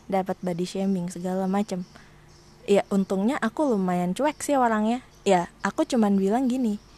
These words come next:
"Ya sudah, eh, kamu mau care, oke, tapi tidak dengan cara seperti itu kamu permaluin aku di depan orang." Let's say kalau aku mau speak up seperti itu gitu, tapi pada saat itu untungnya mood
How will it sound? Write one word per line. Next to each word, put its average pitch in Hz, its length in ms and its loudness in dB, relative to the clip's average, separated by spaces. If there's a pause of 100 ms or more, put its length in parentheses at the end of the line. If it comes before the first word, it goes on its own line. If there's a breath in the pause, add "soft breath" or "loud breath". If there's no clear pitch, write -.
(320 loud breath)
"Ya 196 160 2
sudah, 196 400 0 (480)
eh, 196 240 4
kamu 208 240 4
mau 233 320 4
care, 269 240 2
oke, 240 240 -2
tapi 208 320 -4
tidak 208 320 0
dengan 196 240 0
cara 190 240 -2
seperti 190 480 -6
itu - 160 -6
kamu 226 320 0
permaluin 196 400 0
aku 233 240 -2
di 214 80 2
depan - 240 -6
orang." 196 320 -6 (1400)
Let's 185 180 -2
say 269 80 4
kalau 196 160 0
aku - 220 0
mau 208 100 2
speak - 400 -4
up - 140 0 (180)
seperti 202 460 -6
itu 196 180 -2
gitu, 175 220 -10
tapi - 260 -8 (320 loud breath)
pada 185 240 2
saat 185 160 0
itu 196 140 0
untungnya 202 340 2
mood 220 160 2